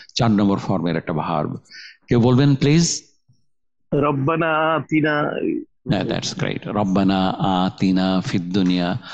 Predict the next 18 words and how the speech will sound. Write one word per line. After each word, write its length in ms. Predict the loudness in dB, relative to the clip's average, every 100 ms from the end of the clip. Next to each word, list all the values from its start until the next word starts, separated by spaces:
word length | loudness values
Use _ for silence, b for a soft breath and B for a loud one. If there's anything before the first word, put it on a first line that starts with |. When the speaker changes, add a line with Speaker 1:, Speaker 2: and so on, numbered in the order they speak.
| B
Speaker 1:
হাসানাতাও। 880 | -4 0 0 0 0 2 2 2 -2 B B B
আপনার 280 | -4 -2 0
দারুণ 380 | 2 4 6 6
ইম্পর্টেন্ট 500 | 4 2 0 0 0
একটা 180 | -2 0
দোয়া, 260 | 0 0
দারুণ 420 | 0 2 4 4
পাওয়ারফুল 440 | 2 0 0 0 -2
একটা 200 | -2 -2
দোয়া 320 | 0 0 0 -4 -16 B B B B -2
এবং 300 | 0 2 0 -4 _ 0
দারুণ 360 | 4 6 6
একটা 240 | 4 0 -2
ভার্ব, 480 | 0 0 0 -2 -4 -10 -12 _ _ _ -4
grammatical 420 | 0 0 0 -2
point 260 | -2 -2 -2
of 220 | -2 0
view 240 | 0 0